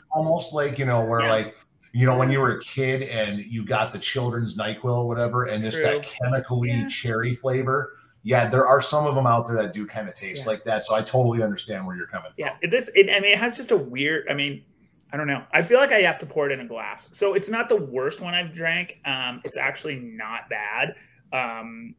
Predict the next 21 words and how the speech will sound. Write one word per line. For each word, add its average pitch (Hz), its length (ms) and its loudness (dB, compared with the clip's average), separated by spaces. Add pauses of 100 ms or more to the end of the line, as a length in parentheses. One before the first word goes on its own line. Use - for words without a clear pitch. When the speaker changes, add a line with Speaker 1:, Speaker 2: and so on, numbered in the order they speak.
Speaker 2:
you 120 100 -12
know, 113 340 -6
I 120 100 6
wouldn't, 127 460 0
like 139 220 6
you 147 100 4
said, 123 300 0 (300)
if 139 100 4
I 151 140 10
were 160 140 10
at 147 120 8
a 139 40 0
store 131 360 0
and 143 100 2
I 135 40 4
had 127 160 2
to 120 40 -10
choose 127 300 -8
between 120 400 -12
this 123 380 -2
and, 117 340 -6